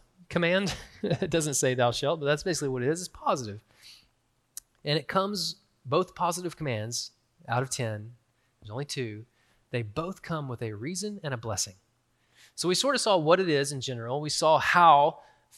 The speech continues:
basically to fulfill the command and labor and love. And now Moses, words from God to Moses delivered to the people. Why? Why would we keep the Sabbath?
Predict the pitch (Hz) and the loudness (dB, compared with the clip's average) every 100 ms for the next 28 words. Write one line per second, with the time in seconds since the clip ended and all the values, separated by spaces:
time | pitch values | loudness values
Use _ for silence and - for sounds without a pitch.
0 | 147 151 170 160 143 139 135 - 147 135 | -2 2 4 2 0 -2 -2 -4 -4 -6
1 | 120 _ _ _ - 139 - 160 156 135 | -8 _ _ _ -6 -4 -2 -2 -2 -4
2 | 123 117 135 117 117 135 139 143 127 120 | -2 -2 -2 -2 -2 -2 -2 -6 -4 -2
3 | 117 123 - _ _ _ _ _ _ _ | -4 -8 -16 _ _ _ _ _ _ _
4 | _ _ 135 147 185 220 214 220 _ _ | _ _ -8 -2 0 0 -2 -12 _ _
5 | _ _ 170 _ 135 160 180 175 165 165 | _ _ -20 _ -4 -2 -2 -4 -4 -4
6 | - - - 131 _ - 120 156 175 - | -6 -10 -20 -20 _ -18 -2 0 0 -2
7 | 165 151 165 151 160 147 151 143 135 131 | -2 0 -2 -2 -6 -4 -6 -8 -8 -4
8 | 147 151 143 - 135 143 135 131 135 _ | -4 -6 -10 -8 -6 -6 -8 -8 -16 _
9 | _ _ 117 113 139 156 101 - _ _ | _ _ -14 -6 -4 -4 -6 -16 _ _
10 | _ _ _ _ _ _ 110 120 175 262 | _ _ _ _ _ _ -10 -4 -2 -2
11 | 196 175 165 165 156 180 - 143 135 175 | -2 0 -2 -2 -4 -6 -4 -4 -4 -2
12 | - 220 240 - - | -2 -2 -4 -12 -20